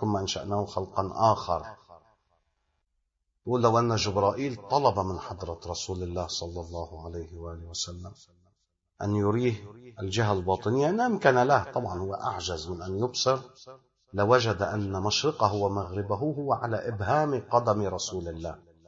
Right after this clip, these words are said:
صلى الله عليه وآله وسلم". نعم، هذا موجود في الروايات،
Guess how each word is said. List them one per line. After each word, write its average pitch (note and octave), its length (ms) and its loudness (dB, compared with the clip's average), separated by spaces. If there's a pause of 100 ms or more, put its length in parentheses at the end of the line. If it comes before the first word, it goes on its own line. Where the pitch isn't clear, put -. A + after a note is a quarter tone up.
(100)
صلى E2+ 320 -2
الله D#2 420 -6
عليه D#2 300 -12
وآله D#2+ 280 -16
وسلم". D#2+ 300 -8 (680)
نعم، B2 240 6
هذا A#2+ 180 6
موجود G#2 420 2
في - 100 -6
الروايات، F#2+ 720 0